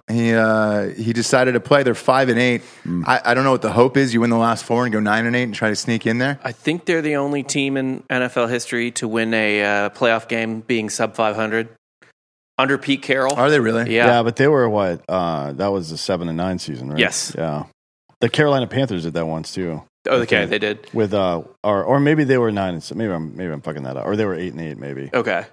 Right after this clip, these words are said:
Speaker 2: Yeah.
Speaker 3: The,
Speaker 2: It
Speaker 3: the
Speaker 2: was one
Speaker 3: Se-
Speaker 2: of the years when, uh, what's his nuts? Uh, Kerry Collins was there.
Speaker 1: Uh, okay.
Speaker 2: They sucked. I mean, it's like, it happens in N F L season when you're hurt the first half of the year and then you come on strong and get together. Your record,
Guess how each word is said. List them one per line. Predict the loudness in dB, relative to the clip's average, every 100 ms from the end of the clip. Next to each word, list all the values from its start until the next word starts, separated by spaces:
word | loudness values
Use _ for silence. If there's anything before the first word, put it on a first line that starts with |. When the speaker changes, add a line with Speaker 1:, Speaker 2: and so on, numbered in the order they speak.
| -6
Speaker 2:
Yeah. | -4 -2 -4
Speaker 3:
The, | 0 0
Speaker 2:
It | 4
Speaker 3:
the | 2
Speaker 2:
was | 4
one | 4
Speaker 3:
Se- |
Speaker 2:
of |
the | 4
years | 4 2 0
when, | -2 0
uh, | 0
what's | 0 -2
his | -6 -6
nuts? | -6 -4 -6 -8 -10 _ -6
Uh, | -6
Kerry | -4 -4 -4
Collins | -4 -4 -4
was | -10
there. | -10 -10 -12 _ _ _ -20 _ _ -6
Speaker 1:
Uh, | -2 0
okay. | 0 -6 -2
Speaker 2:
They | 0
sucked. | 0 4 2 2 -2
I | 0
mean, | 2
it's | 4 2
like, | 2 -2 -2
it | 0
happens | 2 0 0 -2
in | -2
N | 0 0
F | 0
L | -2
season | 0 -4 -2
when | -4
you're | -4
hurt | -2 -2
the | -4
first | -4 -2
half | 0 0
of | -2
the |
year | -2
and | -2
then |
you | -6
come | -4 -4
on | -2
strong | -4 -2 0 -2
and | -6
get | -8
together. | -6 -4 -2 -2 -6 -14 -20 -20 _ -8
Your | -4
record, | -2 -2 -2 -4